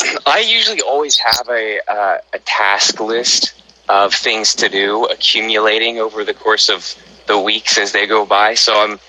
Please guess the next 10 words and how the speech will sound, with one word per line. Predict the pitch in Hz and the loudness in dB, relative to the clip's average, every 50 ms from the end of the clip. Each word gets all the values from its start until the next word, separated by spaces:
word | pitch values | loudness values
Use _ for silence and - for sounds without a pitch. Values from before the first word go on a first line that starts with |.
| - - - - - | -20 -20 -20 -16 -10
usually | 131 180 214 233 294 302 285 202 151 | -6 -4 -2 0 0 0 -2 -2 -2
never | 139 147 170 - 160 139 | -2 -2 0 0 2 2
without | 131 131 - 135 131 127 | 2 2 2 2 2 2
something | - - - 135 123 117 123 117 110 | 0 0 0 -2 0 -2 -6 -6 -6
to | - 110 | -6 -4
do. | 98 98 90 82 - - - - - | -2 -2 -2 -2 -4 -8 -12 -6 -4
And | 131 156 | -2 -2
even | 185 208 220 262 | 0 0 0 -2
if | 269 - - | -2 0 0
I | 175 151 | 0 0